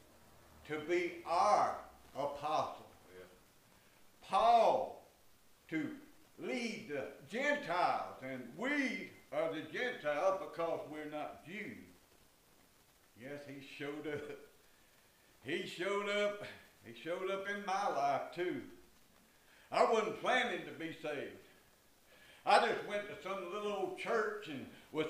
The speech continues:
Speaker 1: sitting there, and, and all of a sudden the Spirit of God got a hold of me. Yes, I was sitting on the back pew, and the Spirit of God got a hold of me. I wasn't planning on doing what I did that day.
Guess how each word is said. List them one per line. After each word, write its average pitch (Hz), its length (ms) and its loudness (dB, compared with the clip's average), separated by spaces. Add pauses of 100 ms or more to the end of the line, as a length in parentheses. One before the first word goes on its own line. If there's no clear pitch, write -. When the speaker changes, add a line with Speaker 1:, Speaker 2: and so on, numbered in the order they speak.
Speaker 1:
sitting 220 320 0
there, 196 460 2 (280)
and, 165 160 -2
and 143 80 -6
all 190 440 4
of - 80 -6
a - 60 -10 (120)
sudden 214 300 -6
the 143 140 -8 (120)
Spirit 196 380 -2
of 156 160 -8
God 196 400 4
got 196 220 2
a - 20 2
hold 143 400 2
of 160 160 -8
me. 226 260 -4
Yes, 262 280 6 (100)
I 233 180 6
was 247 240 4
sitting 220 280 -2
on 196 180 -2
the 170 80 -4
back 180 480 0
pew, 185 300 -6 (1800)
and 170 180 -4
the 147 160 -6
Spirit 220 380 0
of - 80 -4
God 208 320 8
got 208 240 8
a - 60 4
hold 220 320 4
of - 120 -4
me. 220 200 -2 (240)
I 262 280 8
wasn't 226 320 4
planning 220 400 0
on 220 280 2
doing 247 420 0
what 190 220 6
I 175 200 4
did 185 300 0
that 156 240 -2
day. 139 220 0